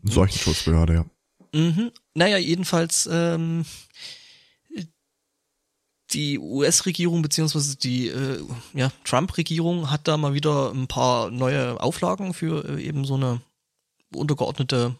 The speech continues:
Speaker 2: Regierungsstelle. Es dürfen jetzt, äh, bestimmte Wörter nicht mehr benutzt werden. Nur denkt man sich, ja, vielleicht sowas wie Fake News oder, ähm, weiß ich nicht, Homöopathie, äh, globaler Werbung. Nee, nee, ist alles
Speaker 1: Le-,
Speaker 2: durch.
Speaker 1: lesser Trump.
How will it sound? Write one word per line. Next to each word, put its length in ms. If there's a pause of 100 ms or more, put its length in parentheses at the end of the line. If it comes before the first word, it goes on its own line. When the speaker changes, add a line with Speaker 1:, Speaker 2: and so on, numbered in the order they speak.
Speaker 2:
Regierungsstelle. 680 (2000)
Es 160
dürfen 240
jetzt, 380
äh, 100
bestimmte 640
Wörter 240
nicht 300
mehr 100
benutzt 400
werden. 320 (2250)
Nur 300
denkt 180
man 100
sich, 480
ja, 560
vielleicht 300
sowas 240
wie 240
Fake 360
News 360
oder, 720
ähm, 120
weiß 200
ich 80
nicht, 240
Homöopathie, 840
äh, 280
globaler 500
Werbung. 440
Nee, 120
nee, 180
ist 140
alles 240
Speaker 1:
Le-, 60
Speaker 2:
durch. 160
Speaker 1:
lesser 420
Trump. 480